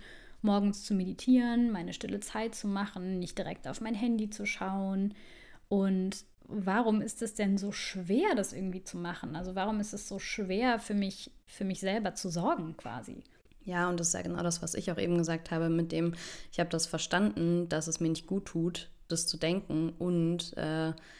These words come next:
Speaker 2: ich kann's trotzdem aber eben auch vielleicht an der einen oder anderen Stelle grad noch nicht ändern. <laughs>
Speaker 1: Ja. Und einer der Gründe kann sein, das Festhalten an ungesunden Verhaltensweisen. Also diese ganzen Verhaltensweisen,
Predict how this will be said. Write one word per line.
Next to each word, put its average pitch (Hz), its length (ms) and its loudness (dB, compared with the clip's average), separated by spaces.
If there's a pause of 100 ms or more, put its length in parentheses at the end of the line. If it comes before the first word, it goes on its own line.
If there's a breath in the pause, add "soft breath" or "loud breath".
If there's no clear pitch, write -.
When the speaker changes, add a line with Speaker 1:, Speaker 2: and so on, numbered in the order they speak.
(340 loud breath)
Speaker 2:
ich 165 120 -6
kann's 175 260 0
trotzdem 170 360 0
aber 156 180 0
eben 160 200 0
auch - 180 -4
vielleicht 156 260 -2
an 156 60 -2
der 160 100 0
einen 160 120 0
oder 151 100 0
anderen 151 200 -2
Stelle 160 220 -2
grad 151 220 -4
noch 151 120 -4
nicht 156 260 -4
ändern. 147 420 2 (520 loud breath)
<laughs> 160 240 -4 (1300)
Speaker 1:
Ja. 175 160 -6 (520 loud breath)
Und 196 160 6
einer 214 220 8
der 226 120 8
Gründe 214 640 4 (140)
kann 196 340 2
sein, 185 460 2
das 180 160 -4
Festhalten 180 680 -2
an 151 100 0
ungesunden 170 720 -2
Verhaltensweisen. - 1000 -8 (520 loud breath)
Also 175 500 -2
diese 175 260 -4
ganzen 185 300 -2
Verhaltensweisen, 185 1040 -2